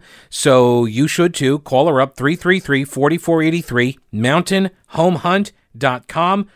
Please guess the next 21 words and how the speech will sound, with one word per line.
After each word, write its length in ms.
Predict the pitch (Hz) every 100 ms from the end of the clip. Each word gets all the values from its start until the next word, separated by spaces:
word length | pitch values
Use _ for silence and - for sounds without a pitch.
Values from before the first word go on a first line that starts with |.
| _
Rowena 420 | 123 127 151 196
Patton 380 | 190 196 190 127
and 100 | 117
her 100 | 107
all-star 580 | - 160 190 - 131 92
powerhouse 520 | - 160 156 156 151
team. 280 | - 151 90 - _ _
Call 260 | - 165 190
them 260 | 208 208 - _ _ _ -
and 280 | 123 120
then 200 | 120 135
start 360 | 143 - 131 127
packing. 480 | - 127 123 90 78 _ _ _
So, 340 | - - 147 139 - - _ _
uh, 160 | - 131
Governor 360 | 131 208 262 247
Cooper 540 | - 196 131 117 127 _ _ -
makes 380 | 135 180 -
this 180 | - 165
constant 600 | - 175 208 - 208 190
assertion 720 | 165 - 165 165 - 117 95